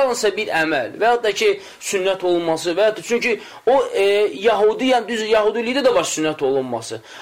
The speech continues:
Ancaq o insan özünü yahudi kimi əməl edib, yoxsa müsəlman kimi? Müsəlman kimi. Yəni o, əgər özü müsəlman sahibsə, müsəlman, e, adətinə uyğun olaraq özünü sünnət elətdiribsə və ya da ki, müsəlman sahib ki,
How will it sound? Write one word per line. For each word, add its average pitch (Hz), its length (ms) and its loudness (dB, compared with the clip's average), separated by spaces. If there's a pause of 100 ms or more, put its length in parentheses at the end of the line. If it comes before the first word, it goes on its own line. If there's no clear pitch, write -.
Ancaq 233 420 4
o 262 80 4
insan 233 400 0
özünü 208 260 0
yahudi 220 460 2
kimi 190 240 -2
əməl 165 260 0
edib, 226 160 -4
yoxsa 247 240 0
müsəlman 247 480 2
kimi? 131 240 -2 (800)
Müsəlman 247 480 2
kimi. 117 240 -6 (840)
Yəni 160 200 2
o, 208 160 4 (240)
əgər 196 320 2
özü 196 240 0
müsəlman 208 480 0
sahibsə, 160 560 0
müsəlman, 202 560 0 (320)
e, 160 80 2 (480)
adətinə 175 480 -2
uyğun 185 240 4
olaraq 180 300 2
özünü 208 260 -2
sünnət 202 400 -2
elətdiribsə 165 560 0
və 175 140 4
ya 240 40 4 (100)
da 196 120 0
ki, 170 180 -2 (380)
müsəlman 226 640 0
sahib 240 560 2
ki, - 160 -4